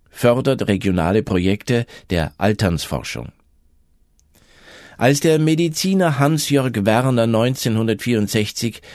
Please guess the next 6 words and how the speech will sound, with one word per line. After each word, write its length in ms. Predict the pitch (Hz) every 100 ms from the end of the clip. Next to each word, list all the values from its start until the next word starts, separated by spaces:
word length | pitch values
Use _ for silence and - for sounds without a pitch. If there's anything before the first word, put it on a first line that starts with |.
| -
seinen 340 | - 107 123 127
ersten 460 | 143 143 143 -
Arztkittel 1000 | - 127 139 - - 135 - 131 131 104
für 520 | 98 - 117 113 107
einen 260 | 104 104 107
Anatomiekurs 1120 | 117 120 104 113 123 147 - 127 131 127 -